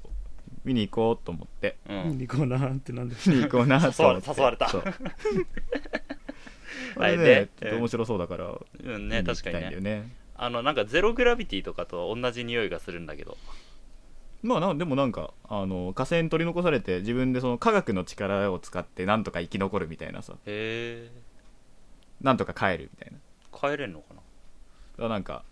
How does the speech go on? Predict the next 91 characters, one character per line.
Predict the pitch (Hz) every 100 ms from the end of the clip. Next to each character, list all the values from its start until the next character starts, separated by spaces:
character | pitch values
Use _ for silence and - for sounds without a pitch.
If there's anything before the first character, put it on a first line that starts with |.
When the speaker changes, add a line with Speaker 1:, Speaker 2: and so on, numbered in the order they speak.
| -
Speaker 1:
あ | 92 92
の | 87 85 87 87 87 -
ー、 | - - -
な | 104 151
ん、 | 123 104
な | 131
ん |
だ | 127
っ |
け | -
な、 | 82
何 | 90 127 151 156
日 | 151 143 143
分 | 143 143
か | - 143
の | 107 80
食 | - 117 120
料 | 101
し | -
か | 90
な | 92
い | 87
け | 82
ど、 | 80 - -
Speaker 2:
う | 92
ん。 | 87 82 -
Speaker 1:
な | 110
ん |
か、 | -
四 | 95 117
年 | 131 135
は | 131 127 -
助 | 143 135
け |
が | 92
来 | 90
な | 82
い | 87
み |
た | -
い | -
な。 | 131 - - - - - - - - - - -
Speaker 3:
無 | 170 175
理 | 135
じ | 120
ゃ |
ん。 | 113 - - - - - -
Speaker 2:
不 | -
可 | - -
能 |
じ | 165
ゃ |
ん。 | 165
Speaker 3:
罪 | 175
だ | 156
よ、 | 120
罪。 | - 135 131 - - - - - - - - -
Speaker 1:
で、 | -
そ | 123
れ | 135
で | 143
な | 131 123
ん |
と | 110
か、 | - 76 - - -
あ | - 87
の、 | 87 87 85 - -
わ | -
か | 98
ん |
な | 82
い、 |
空 | - 123
気 | -
を | 82
作 | - 113
り |
出 | 107 107
し |
た | 90
り |
す | 80
る | 98
の | 85
か | 71
も |
し | -
れ | -
な |
い |
ね。 | -